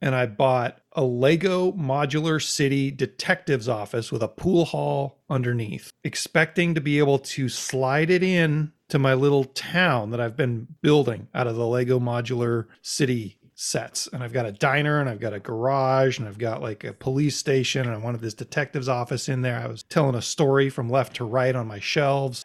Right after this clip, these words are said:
and I ov-, I, I didn't overpay, but I paid, I paid extra money because this print's out of, uh, this set is out of print. I built it. It was kind of a pain because the pieces were all a jumble, and finished it last night.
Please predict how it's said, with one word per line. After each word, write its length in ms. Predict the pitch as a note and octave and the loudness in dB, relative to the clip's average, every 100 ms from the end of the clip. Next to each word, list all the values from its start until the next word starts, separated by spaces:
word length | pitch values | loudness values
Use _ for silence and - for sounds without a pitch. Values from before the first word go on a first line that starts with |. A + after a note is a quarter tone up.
| - | -10
and 100 | A#2+ | -8
I 320 | A#2 A#2 A2 - - | -6 -8 -10 -16 4
ov-, 320 | F#3 F3 - | 4 4 0
I, 240 | F#3 F3 G3+ | -2 -2 2
I 80 | G#3+ | 4
didn't 160 | F#3+ F3 | 6 6
overpay, 360 | C#3+ - C#3 | 4 2 0
but 120 | - | 0
I 20 | A#2+ | 0
paid, 240 | F#3 D#3+ - | 0 0 -6
I 60 | F3 | -2
paid 240 | F3 E3 | 0 2
extra 300 | E3+ E3+ E3+ | 0 2 2
money 240 | C#3+ C#3+ C#3 | 4 4 2
because 240 | B2+ B2 | 2 0
this 120 | A#2 | -2
print's 260 | - C#3 A#2+ | -4 -4 -2
out 160 | B2 A2+ | -4 -6
of, 140 | - - | -10 -10
uh, 220 | B2 B2 | -8 -6
this 160 | C#3 - | -4 0
set 180 | D#3 C3 | 2 2
is 100 | B2 | 2
out 120 | A#2 | 0
of 100 | - | 0
print. 300 | F#3+ F#3+ F#3 _ - | 2 2 0 _ -16
I 100 | A#2 G2+ - | -16 -10 4
built 260 | G3 F3+ | 4 6
it. 200 | F#3 F3 - | 2 0 -4
It 80 | C3 | -6
was 120 | B2 | -6
kind 240 | - E3 | -2 0
of 60 | D3 | 0
a 40 | |
pain 440 | - - G3 F#3+ F3 | -2 2 4 4 2
because 440 | D#3 C3 G#2+ - _ | 2 0 0 -12 _
the 120 | C#3+ - _ | -12 -12 _
pieces 340 | - D3+ C#3+ | -6 -6 -4
were 140 | C#3 D3 | 0 2
all 260 | C#3 C3 | 4 4
a 60 | C3 | 2
jumble, 600 | A2 D3 D3 D3+ D3+ C#3 | 2 2 4 4 4 2
and 200 | A2+ - - | -2 -8 2
finished 380 | G#3 G#3 - | 4 6 4
it 100 | F#3+ | 2
last 320 | E3+ E3 D#3+ F3 | 4 2 2 -2
night. 360 | E3+ E3+ - | 0 0 -2